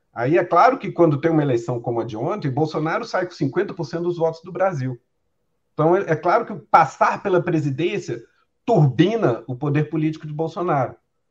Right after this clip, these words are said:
Mas o quanto disso ele vai conseguir preservar ou vai escapar entre os dedos, a ver.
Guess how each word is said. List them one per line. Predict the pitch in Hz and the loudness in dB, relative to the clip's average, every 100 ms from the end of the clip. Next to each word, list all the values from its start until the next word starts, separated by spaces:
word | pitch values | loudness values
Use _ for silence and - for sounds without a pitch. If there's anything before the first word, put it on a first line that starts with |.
| _ _ _ _ | _ _ _ _
Mas | 160 165 | 2 2
o | 175 | 2
quanto | - - 277 | 0 0 0
disso | 214 180 175 | -2 -2 -2
ele | 170 | 0
vai | 165 | 0
conseguir | 156 165 160 147 151 - | 2 -2 -2 -2 -2 -2
preservar | 202 220 220 185 131 123 123 113 - | -2 0 2 4 2 4 2 2 2
ou | 156 139 | 2 2
vai | 165 | 4
escapar | 175 175 156 135 143 139 | 4 2 -4 0 0 0
entre | 131 123 120 | -2 -4 -8
os | 117 | -8
dedos, | 127 180 226 220 | -6 -6 -6 -2
a | 262 | -2
ver. | 240 208 135 | -2 -8 -10